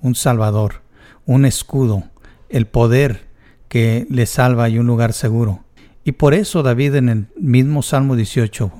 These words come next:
pero en el versículo tres dice, "Clamé al Señor, quien es digno de alabanza,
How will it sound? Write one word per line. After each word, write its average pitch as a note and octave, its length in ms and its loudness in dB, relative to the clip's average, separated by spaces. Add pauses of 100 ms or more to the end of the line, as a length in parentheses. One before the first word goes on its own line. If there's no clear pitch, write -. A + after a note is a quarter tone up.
pero A2 160 -2
en G#2+ 100 0
el G#2 80 -2
versículo A2 540 -4
tres A2 300 -4
dice, G#2 440 -4 (520)
"Clamé B2 500 4
al C#3 120 -2
Señor, G#2+ 500 -2 (540)
quien A#2+ 220 2
es A#2+ 240 0
digno C#3+ 340 2
de C#3 100 2
alabanza, B2 640 0